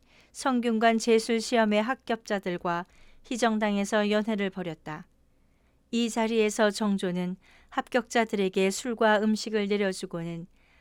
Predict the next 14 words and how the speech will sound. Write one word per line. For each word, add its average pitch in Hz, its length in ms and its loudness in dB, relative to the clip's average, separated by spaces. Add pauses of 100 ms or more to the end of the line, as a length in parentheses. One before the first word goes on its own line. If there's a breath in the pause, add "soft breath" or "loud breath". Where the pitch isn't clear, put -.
(120 soft breath)
한시에서 233 720 0
짝을 240 380 0
맞춘 220 460 0
글귀인 185 640 -4 (380 soft breath)
연구로 202 520 2
기쁨을 214 520 0
기록하라고 208 760 -2
명했다. 175 720 -6 (1080 soft breath)
옛 220 140 6
사람의 233 520 0
말에 180 480 0 (280 soft breath)
술로 240 420 2
취하게 233 520 0
하고 180 500 -6